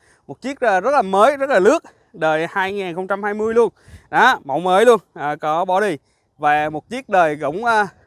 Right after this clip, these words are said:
hơi nhiều năm tuổi rồi. Cái, à, Altis hai nghìn không trăm mười một nha. À, nhưng mà cái xe này đặc biệt cái là nó là số xe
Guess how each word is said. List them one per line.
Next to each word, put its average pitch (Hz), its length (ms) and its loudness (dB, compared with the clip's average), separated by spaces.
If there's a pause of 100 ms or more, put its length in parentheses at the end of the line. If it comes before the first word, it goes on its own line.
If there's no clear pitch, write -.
(540)
hơi 190 260 -4
nhiều 202 240 -2
năm 190 200 -2
tuổi 160 200 -2
rồi. 214 180 2 (760)
Cái, 180 180 -6
à, 220 320 2 (1120)
Altis 185 440 -4 (160)
hai 202 220 -2
nghìn 175 260 -6
không 180 220 -10
trăm 185 160 -4
mười 170 120 -4
một 160 220 0
nha. 185 220 -4 (420)
À, 170 180 0
nhưng 208 140 -4
mà 185 100 -2
cái 202 100 -2
xe 233 120 -2
này 208 120 -2
đặc 170 140 -4
biệt 170 220 -4
cái 185 140 2
là 226 120 -2
nó 220 160 0
là 226 100 2
số 196 180 -6
xe 202 220 0